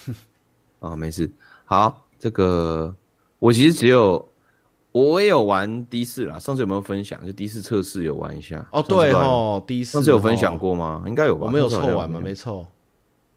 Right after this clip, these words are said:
Speaker 1: 我记得上次有分享过。
Speaker 2: 忘了，我们上次有分享D四嘛？好像忘了，那你就让我们重讲一次好了。
Speaker 1: <laughs>
Speaker 2: 好。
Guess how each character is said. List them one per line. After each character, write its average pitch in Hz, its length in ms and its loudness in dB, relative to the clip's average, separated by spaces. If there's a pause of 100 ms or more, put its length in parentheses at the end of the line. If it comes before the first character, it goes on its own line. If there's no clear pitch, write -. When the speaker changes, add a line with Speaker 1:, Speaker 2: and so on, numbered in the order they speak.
(600)
Speaker 1:
我 - 140 -6
记 - 140 -4
得 135 60 0
上 143 180 0
次 139 140 -2
有 92 80 2
分 92 180 -4
享 78 160 -8
过。 71 260 -6 (260)
Speaker 2:
忘 90 220 -14
了， 55 120 -20
我 92 80 -10
们 127 120 -8
上 160 160 -6
次 156 100 -6
有 113 100 -6
分 113 100 -8
享 101 160 -10
D 92 140 -12
四 92 180 -18
嘛？ 76 180 -14
好 85 80 -16
像 147 440 -8 (880)
忘 98 220 -8
了， 113 80 -6
那 123 40 -6
你 113 60 -6
就 110 60 -6
让 123 100 -6
我 131 60 -8
们 117 80 -8
重 104 120 -10
讲 104 160 -10
一 78 60 -12
次 92 180 -16
好 - 160 -18
了。 - 1040 -2
Speaker 1:
<laughs> - 80 -20
Speaker 2:
好。 92 220 -10